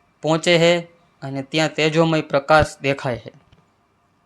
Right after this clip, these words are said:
એમ યોગશાસ્ત્ર પણ કહે છે. એટલે આ પ્રમાણે નેવાના પાણી મોભે ચડે છે. હવે છેલ્લે નામાચરણમાં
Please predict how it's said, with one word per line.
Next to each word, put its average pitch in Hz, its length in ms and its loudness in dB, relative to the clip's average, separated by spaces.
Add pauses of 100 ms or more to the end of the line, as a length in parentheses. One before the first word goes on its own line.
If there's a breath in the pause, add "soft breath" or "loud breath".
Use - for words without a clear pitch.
(260)
એમ 156 180 -4
યોગશાસ્ત્ર 156 760 0
પણ 143 200 -4
કહે 143 300 -4
છે. - 120 -12
એટલે - 1600 -20
આ 170 180 4
પ્રમાણે 175 500 0
નેવાના 165 480 2
પાણી 165 380 -2
મોભે 147 340 2
ચડે 123 260 -4
છે. - 160 -20 (2750)
હવે 139 100 -10
છેલ્લે 170 280 -2
નામાચરણમાં 180 1000 2